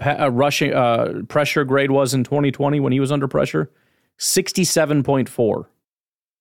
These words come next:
He wasn't even considered good under pressure, but he had a ninety-eight <laughs> P F F grade. Like, uh, uh, the, the greatest performance you'll ever see when he wasn't pressured, and he was almost never pressured.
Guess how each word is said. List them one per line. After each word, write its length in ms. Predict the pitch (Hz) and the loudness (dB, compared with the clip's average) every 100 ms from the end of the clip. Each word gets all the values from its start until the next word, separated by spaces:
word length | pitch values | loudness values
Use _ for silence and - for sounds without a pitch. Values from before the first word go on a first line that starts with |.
| - | -2
He 100 | 143 | 2
wasn't 280 | 190 165 170 | 2 2 2
even 260 | 156 139 | 2 0
considered 480 | 131 123 160 131 107 | 0 0 0 0 0
good 280 | 139 156 101 - | 0 2 0 0
under 220 | 107 101 | 0 2
pressure, 440 | 113 98 - - _ _ _ - | 0 -2 -4 -14 _ _ _ -2
but 100 | 147 | 2
he 60 | |
had 120 | 151 147 | 2 2
a 100 | 135 | 2
ninety-eight 1200 | 127 127 170 185 165 165 - 147 165 143 - - - - | 2 2 2 2 2 0 0 0 0 -2 -8 -10 -20 -16
<laughs> 240 | - - | -14 -8
P 220 | - 107 165 | -2 0 0
F 180 | - | 0
F 200 | 170 156 | -2 -2
grade. 400 | - 127 110 113 - _ _ _ _ | 0 2 2 0 -6 _ _ _ _
Like, 280 | 147 143 - | -2 -2 -2
uh, 320 | 107 - - | -8 -8 -12
uh, 460 | - 147 - 90 76 | -14 -14 -14 -16 -14
the, 240 | 156 160 135 | -6 -6 -2
the 140 | 147 | -4
greatest 680 | 120 120 160 165 139 - - | 0 0 0 0 -2 -4 -4
performance 600 | 147 - 160 143 123 135 | -4 0 0 2 0 0
you'll 160 | 127 | 0
ever 200 | 151 139 | 0 0
see 300 | 127 151 139 | 0 0 0
when 240 | 110 131 143 | 0 0 0
he 80 | |
wasn't 480 | 131 120 127 135 120 | 0 0 0 -2 -4
pressured, 420 | - 127 - 98 - - _ - | 0 -2 -2 -8 -8 -20 _ -4
and 320 | 190 156 139 | 0 2 2
he 80 | 143 | 2
was 140 | 127 | 2
almost 400 | - 143 147 123 | 0 0 0 0
never 300 | 120 131 123 | 0 2 0
pressured. 500 | 110 127 104 - - | 0 0 -2 -4 -16